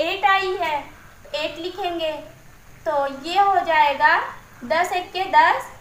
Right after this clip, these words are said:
और दस में आठ जोड़ेंगे, तो ये अठारह आएगी। तो संख्या कितनी आई? अठारह आई। फिर अगला question देखते हैं,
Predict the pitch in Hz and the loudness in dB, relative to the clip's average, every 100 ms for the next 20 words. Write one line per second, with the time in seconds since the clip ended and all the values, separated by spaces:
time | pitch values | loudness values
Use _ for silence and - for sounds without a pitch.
0 | - - - - 320 269 339 370 370 294 | -20 -20 -4 2 2 2 0 0 -2 2
1 | 302 359 440 320 294 285 277 285 349 508 | 2 2 -2 -2 0 0 -2 -2 -2 -4
2 | - - - 330 370 320 - - 262 262 | -14 -18 -14 -4 0 0 0 0 0 2
3 | 330 320 302 262 285 269 - - - 339 | 2 2 0 -6 -12 -16 -18 -20 -6 -4
4 | 320 359 381 381 339 415 523 294 214 220 | -2 -2 -4 -4 -6 -2 0 2 -2 -6
5 | - - - - 269 - 311 302 370 370 | -14 -20 -10 -8 -6 0 2 4 4 4
6 | 330 311 302 - - - - - 403 - | 2 -2 -8 -14 -20 -20 -20 -10 -6 0
7 | 320 320 370 415 403 - 339 302 302 - | 0 2 0 0 -4 -4 -2 -2 -4 -2
8 | 285 311 311 480 - | -2 0 -2 -4 -10